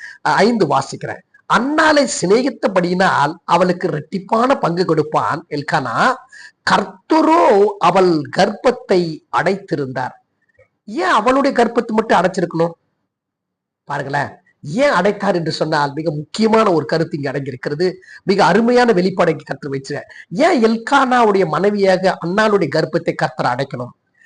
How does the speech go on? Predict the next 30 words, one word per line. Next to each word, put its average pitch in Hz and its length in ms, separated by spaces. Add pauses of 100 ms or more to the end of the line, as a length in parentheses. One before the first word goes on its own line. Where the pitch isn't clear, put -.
(320)
இதனுடைய 208 320
பின்னணி 247 260
நம்ம 196 160
பார்க்கலாம் 156 380
பாருங்களா. 135 300 (160)
இந்த 226 200
எல்கானா 240 540
என்பவர் 160 340
யாரு? 135 400 (840)
எல்கானா 185 920
என்பவர், 143 680 (760)
அவரை - 240
குறித்து 170 220
நம்ம 156 160
சொல்ல 151 160
போறோம், 147 120
அவர் 156 120
ஒரு 151 160
லேவி 208 380
கோத்திரத்தைச் 147 500
சேர்ந்தவர். 107 460 (720)
ஒன்று 214 640
<clears throat> 175 60
நாளாகம 180 720
புத்தகத்துல 147 800 (420)
நம்ம 147 280
வாசிக்கணும் 156 260
பாருங்க. 147 280
ஒன்று 233 360
நாளாகமம், 170 640